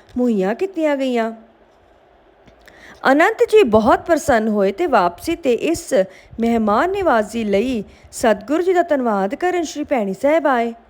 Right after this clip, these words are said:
ਸਤਿਗੁਰੂ ਜਗਜੀਤ ਸਿੰਘ ਜੀ ਨੇ ਆਪਣੇ ਆਸਣ ਤੇ ਸਾਹਮਣੇ ਵਿਛਾਈ ਕਰਵਾ ਕੇ ਅਨੰਤ ਜੀ ਨੂੰ ਬਿਠਾਇਆ ਤੇ ਕੀਰਤਨ ਕਰਨ ਲੱਗਿਆਂ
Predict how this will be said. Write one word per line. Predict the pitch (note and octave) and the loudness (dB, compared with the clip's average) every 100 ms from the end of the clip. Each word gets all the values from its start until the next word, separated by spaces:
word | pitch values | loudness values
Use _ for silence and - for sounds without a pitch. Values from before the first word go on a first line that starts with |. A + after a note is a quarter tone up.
| - _ _ | -20 _ _
ਸਤਿਗੁਰੂ | - A#3+ G#3 G#3 A#3 | 0 2 2 -2 -4
ਜਗਜੀਤ | A3+ F3+ A3+ C#4+ | -6 -6 -4 -2
ਸਿੰਘ | D4+ D#4 C4 | -4 -6 -4
ਜੀ | B3+ | -4
ਨੇ | B3 | 0
ਆਪਣੇ | A3 G#3+ B3+ C4+ A3 | -2 -2 -2 0 0
ਆਸਣ | G#3+ G#3+ D#4 D4 | 0 -2 -4 -4
ਤੇ | A#3+ A#3 G#3+ A3 C#4 E4+ - _ - | -4 -2 -2 0 -2 -4 -14 _ -6
ਸਾਹਮਣੇ | - D#4+ F4 F#4 | 2 4 4 4
ਵਿਛਾਈ | C#4 B3 B3 A3 G#3 | 2 0 0 4 4
ਕਰਵਾ | A#3+ B3 G#3+ G3+ G3+ | 4 2 4 4 4
ਕੇ | A3 B3 | 2 0
ਅਨੰਤ | A3 A#3+ D4+ F#4+ | 2 0 0 -4
ਜੀ | C4+ B3+ | -2 -4
ਨੂੰ | A3 G3 | -4 -6
ਬਿਠਾਇਆ | G#3+ A3+ G3 F3+ F#3+ C4+ | -8 -4 -2 -2 0 -2
ਤੇ | D4 D4+ | -2 -6
ਕੀਰਤਨ | - G#3 F#3 A#3+ D4 | -2 -4 -2 0 0
ਕਰਨ | D#4+ C#4+ A3 | 2 2 2
ਲੱਗਿਆਂ | G3 F3 F#3+ F#3+ B3 | -2 -2 -2 0 0